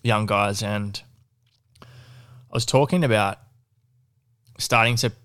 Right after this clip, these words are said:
to notice when we get frustrated, upset, angry, disappointed with certain outcomes in our life. So it could be anything, could be big or small. So when you perceive a situation as negative,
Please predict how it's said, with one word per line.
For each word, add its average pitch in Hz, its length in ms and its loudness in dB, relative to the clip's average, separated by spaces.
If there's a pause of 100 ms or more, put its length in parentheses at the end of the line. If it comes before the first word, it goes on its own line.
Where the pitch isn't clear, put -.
(180)
to 113 120 -2
notice 107 540 -2
when 107 280 -4
we 104 440 -8 (720)
get - 180 -4
frustrated, 107 640 -2
upset, 95 600 -2
angry, 104 600 -2
disappointed 101 680 -6
with 104 140 -6
certain 101 280 -2
outcomes 101 560 -8
in 104 120 -6
our 98 120 -4
life. 101 260 -4
So - 120 -4
it 101 80 -6
could 123 140 -2
be 110 120 -2
anything, 101 280 -6
could 101 120 -8
be 101 80 -6
big 110 220 0
or 95 100 -2
small. 98 380 -6 (220)
So - 140 -6
when 120 180 0
you 127 200 2
perceive 113 460 -2
a 107 100 -6
situation 104 540 -4
as 95 140 -8
negative, 107 520 -4